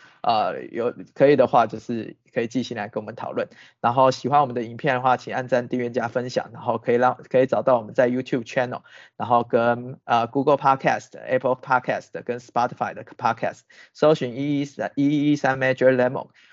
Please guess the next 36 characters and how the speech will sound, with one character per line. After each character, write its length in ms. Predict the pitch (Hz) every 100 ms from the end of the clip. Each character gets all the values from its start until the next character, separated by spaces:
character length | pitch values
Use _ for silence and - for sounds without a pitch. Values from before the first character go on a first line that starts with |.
| _ 135
那 320 | 135 131 127
就 240 | 127 -
是 160 | 127 131
今 240 | 127 147
天 260 | 147 147 151
是， 560 | - 151 143 139 127 - _ -
呃， 260 | 113 104
我 160 | - 123
们 180 | 135 135 -
录 200 | 175 151
影 120 | 120
的 100 | 123
今 240 | 123 139
天 160 | 139 135
是 100 | 139
五 140 | 120
月 140 | 131 143
七 180 | - 147
号， 220 | 151 -
然 100 | 110
后 60 | 110
也 80 |
就 160 | 107 120
是 220 | 123 117
我 80 | 104
们 120 | 113
分 220 | 123 131
析 160 | 131 135
的 100 | 123
是 140 | 123
比 100 | 117
较 120 | - 120
偏 240 | 120 117
week 160 | 135 123
four 320 | - 120 90
的， 280 | 92 -